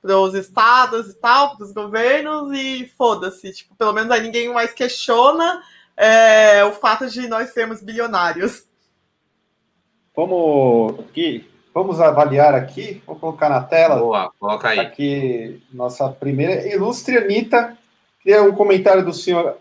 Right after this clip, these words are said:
Speaker 2: A Anitta foi bem, tava bem trajada,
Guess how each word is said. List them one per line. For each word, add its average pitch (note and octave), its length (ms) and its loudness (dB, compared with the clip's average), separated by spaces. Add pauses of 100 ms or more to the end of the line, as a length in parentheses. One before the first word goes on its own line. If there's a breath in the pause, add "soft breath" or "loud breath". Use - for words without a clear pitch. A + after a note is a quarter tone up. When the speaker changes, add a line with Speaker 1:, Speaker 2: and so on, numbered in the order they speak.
(120)
Speaker 2:
A B3+ 100 2
Anitta G3 540 0
foi F3+ 160 2
bem, G3+ 360 -2 (100)
tava D#3+ 240 2
bem F3 320 -6
trajada, E3 680 2